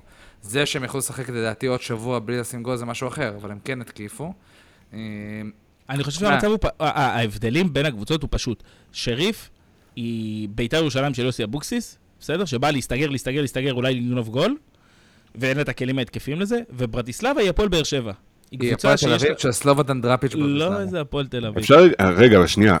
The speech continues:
Speaker 3: אנחנו זוכרים ששריף שמו לחיפה שני גולים, נכון?
Speaker 2: נכון, נכון, לא, אני
Speaker 3: אה,
Speaker 2: לא אומר
Speaker 3: סבבה.
Speaker 2: שלא. אבל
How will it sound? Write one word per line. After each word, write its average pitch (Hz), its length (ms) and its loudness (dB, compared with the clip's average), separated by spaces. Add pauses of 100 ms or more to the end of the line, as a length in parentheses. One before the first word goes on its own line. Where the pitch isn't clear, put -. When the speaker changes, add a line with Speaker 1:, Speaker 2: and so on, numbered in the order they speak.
Speaker 3:
אנחנו 85 400 4
זוכרים 87 360 6
ששריף 101 460 6
שמו 95 220 6
לחיפה 87 320 4
שני 85 160 0
גולים, 85 320 6
נכון? 104 260 0 (180)
Speaker 2:
נכון, 151 260 -2
נכון, 453 180 -2 (120)
לא, 262 200 2
אני 240 100 2
Speaker 3:
אה, - 60 8
Speaker 2:
לא 113 60 10
אומר 294 140 2
Speaker 3:
סבבה. 190 220 6
Speaker 2:
שלא. - 100 2 (160)
אבל 117 260 -4